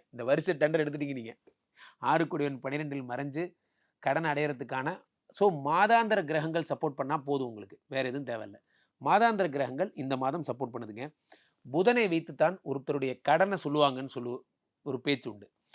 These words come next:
எப்பொழுதுமே ஜோதிடத்துல ஒரு ரூல் என்னன்னா, புதன் ஆறுக்குடையவன், இவர்கள் தான் கடனை முடிவு செய்றவங்க. அந்த புதன் சூரியனோடு சேர்ந்து புதாதித்ய யோகம் பெறுவதால் கடனை நிச்சயம்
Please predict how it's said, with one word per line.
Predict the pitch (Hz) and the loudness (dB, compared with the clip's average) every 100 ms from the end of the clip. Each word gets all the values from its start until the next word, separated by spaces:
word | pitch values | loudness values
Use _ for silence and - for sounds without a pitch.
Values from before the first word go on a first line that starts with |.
| - _ | -20 _
எப்பொழுதுமே | 135 135 175 165 180 | -8 -4 -2 -2 -4
ஜோதிடத்துல | 139 175 180 143 | -2 0 0 -2
ஒரு | 147 123 | -4 -2
ரூல் | 151 160 | 0 0
என்னன்னா, | 135 123 156 214 _ _ _ _ 120 | -2 -6 -6 -6 _ _ _ _ -2
புதன் | 156 180 220 214 _ | 2 4 2 0 _
ஆறுக்குடையவன், | 131 156 190 - 156 156 | -2 0 0 0 -4 -4
இவர்கள் | 160 143 143 | -4 -2 -2
தான் | 185 | -4
கடனை | 160 143 156 | 0 2 2
முடிவு | 143 143 131 | -2 -6 -6
செய்றவங்க. | 120 117 107 - | -10 -10 -14 -4
அந்த | 143 156 | 0 0
புதன் | 135 156 190 175 | 0 0 0 0
சூரியனோடு | 190 202 175 165 | -4 -4 -2 -4
சேர்ந்து | 147 147 135 | -4 -6 -6
புதாதித்ய | 135 147 185 170 147 | -4 8 8 8 2
யோகம் | 143 151 160 | 0 0 0
பெறுவதால் | 139 135 127 120 - _ _ _ | -2 2 2 2 -4 _ _ _
கடனை | - 143 156 151 | 6 8 8 2
நிச்சயம் | 131 147 151 180 | -2 -2 -4 -6